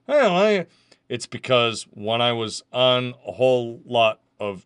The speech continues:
drugs and in a whole lot of pain and basically exploded poop all over myself while I was laying in the bathtub, and I was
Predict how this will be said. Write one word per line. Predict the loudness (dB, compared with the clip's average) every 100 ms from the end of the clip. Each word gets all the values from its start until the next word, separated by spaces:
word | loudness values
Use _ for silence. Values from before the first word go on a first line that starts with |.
| -20
drugs | -10 0 2 2 -2 -16 -14
and | -12
in |
a | -10
whole | -6 -4
lot | -2 -4
of | -8 -10
pain | -4 -2 0 -2 -8 _ _ -20 _ _ -16
and | -8
basically | -6 -4 -6 -4 -2 -2 -6
exploded | -14 -14 -8 0 0 0 -4 -8 -10
poop | -2 -2 -2 -8
all | -6 -4
over | -4
myself | -6 -8 -4 -4 -4
while | -6
I |
was | -4
laying | -4 -4
in | -6
the |
bathtub, | 0 2 2 0 -4 -2 -4 _ _ _ _
and | -8 -4
I |
was | -4 -6 -10